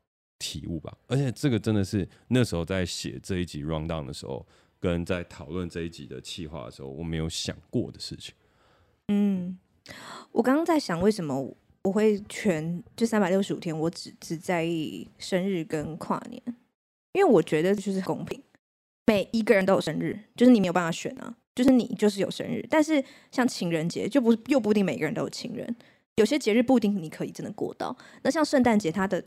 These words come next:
Speaker 2: 它最原始是因为耶稣，
Speaker 1: 嗯。
Speaker 2: 你不一定是信仰耶稣。
Speaker 1: 嗯。
Speaker 2: 所以其实很多节日都是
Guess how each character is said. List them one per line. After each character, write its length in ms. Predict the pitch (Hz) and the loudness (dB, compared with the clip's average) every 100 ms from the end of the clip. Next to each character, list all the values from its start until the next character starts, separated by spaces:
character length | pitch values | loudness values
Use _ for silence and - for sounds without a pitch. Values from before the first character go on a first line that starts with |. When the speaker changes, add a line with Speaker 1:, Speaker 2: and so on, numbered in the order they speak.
| - | -4
Speaker 2:
它 160 | 262 | -2
最 200 | 233 254 | 2 4
原 160 | 202 160 | 2 0
始 160 | - 156 | -4 -6
是 140 | 196 | -4
因 120 | 175 | -2
为 360 | 165 151 90 - | 0 -2 -4 -8
耶 180 | 196 180 | -2 0
稣， 340 | 180 - 160 170 _ _ - | 0 -4 -6 -6 _ _ -8
Speaker 1:
嗯。 240 | 104 101 82 | -2 0 2
Speaker 2:
你 120 | 254 | 2
不 260 | 208 233 190 | 2 2 2
一 60 | |
定 200 | 185 190 | 0 -6
是 280 | 185 175 170 - | -4 -2 -4 -6
信 220 | - 202 | -6 -6
仰 160 | - | -6
耶 100 | - | -8
稣。 220 | - - 269 240 _ _ - | -8 -8 -10 -12 _ _ 0
Speaker 1:
嗯。 220 | 127 92 | 2 2
Speaker 2:
所 120 | 147 | 4
以 20 | 415 | 2
其 100 | 262 | 4
实 160 | 247 | 4
很 220 | 285 240 | 4 4
多 180 | 180 247 | 8 8
节 240 | - 185 180 | 8 4 4
日 140 | 233 | 6
都 160 | 208 190 | 6 2
是 400 | - 196 170 | 2 2 2